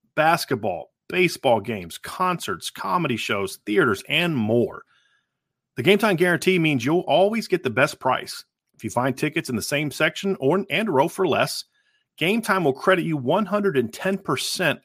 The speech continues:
of the difference. It's the fastest growing ticket app in the country for a reason. Get images of your seat before you buy so you know exactly what to expect when you arrive.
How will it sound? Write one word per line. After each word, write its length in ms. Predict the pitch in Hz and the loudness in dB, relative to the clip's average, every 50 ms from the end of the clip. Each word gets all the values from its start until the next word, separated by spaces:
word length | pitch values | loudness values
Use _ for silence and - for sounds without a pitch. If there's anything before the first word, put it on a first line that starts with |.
| _ - | _ 0
of 240 | 127 135 131 131 123 | 0 0 0 0 -2
the 80 | 131 127 | -4 -4
difference. 760 | 110 104 117 95 - - 80 - - _ - - - - - _ _ _ _ _ _ _ _ _ _ _ _ _ _ _ | -2 -2 -2 -4 -4 -8 -14 -14 -14 _ -12 -12 -12 -12 -16 _ _ _ _ _ _ _ _ _ _ _ _ _ _ _
It's 140 | 151 - - | -10 -4 -2
the 100 | 135 - | -4 -4
fastest 480 | - - 165 175 190 - - 196 - | 2 2 2 2 4 0 -2 -6 -4
growing 260 | - 180 170 175 165 139 | -2 0 2 2 0 0
ticket 300 | - - 170 - 147 135 | -2 -2 -2 -2 0 0
app 200 | 135 131 131 - | 0 0 0 -4
in 60 | 113 | -8
the 80 | 98 | -8
country 340 | - - 156 156 - - 170 | -4 -4 -4 -4 -2 -2 -6
for 280 | - - - 123 135 131 | -6 -2 -2 0 2 2
a 40 | 120 | 2
reason. 520 | 98 95 110 113 104 - 95 78 69 - _ _ _ _ _ _ _ _ _ _ _ _ _ | 0 0 -2 -2 -2 -6 -8 -12 -16 -20 _ _ _ _ _ _ _ _ _ _ _ _ _
Get 140 | 139 - - | -10 -6 -4
images 340 | 160 185 208 180 180 156 | -2 0 0 0 0 -2
of 140 | 156 135 117 | -2 -2 0
your 80 | 117 110 | -2 -4
seat 300 | - - - 170 170 - | -4 -2 -4 -4 -6 -6
before 260 | - 127 - 147 131 | -10 -6 -2 -2 0
you 120 | 120 104 95 | 0 -2 -4
buy 420 | 87 113 113 120 120 165 196 196 - _ _ _ | -4 -4 -2 -2 -2 -4 -4 -6 -8 _ _ _
so 120 | - - 131 | -12 -8 -6
you 140 | 113 120 | -4 -2
know 160 | 127 127 110 101 | 0 0 -2 -2
exactly 540 | 95 101 92 98 135 139 175 175 - 202 | -4 -6 -4 -2 -2 -2 -2 -4 -6 -4
what 180 | 185 170 170 165 | -2 -2 -2 -2
to 80 | 156 143 | -4 -6
expect 340 | - - - 143 120 - | -8 -2 -2 -2 -2 0
when 100 | - 120 | -2 -2
you 120 | 110 110 107 | 0 0 0
arrive. 440 | 107 95 87 82 71 - - - | -2 -2 -4 -6 -10 -14 -16 -20